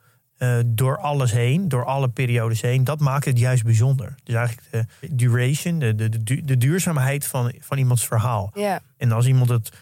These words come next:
Speaker 1: twintig, dertig jaar lang hetzelfde verhaal kan houden, eh,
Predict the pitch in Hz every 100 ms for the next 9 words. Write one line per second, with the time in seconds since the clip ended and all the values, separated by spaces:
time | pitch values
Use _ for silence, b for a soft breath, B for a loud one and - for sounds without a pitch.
0 | B - 156 131 139 135 139 120 113 107
1 | 110 - 143 131 117 107 135 139 123 113
2 | 107 107 104 101 b b b _ 131 117
3 | 113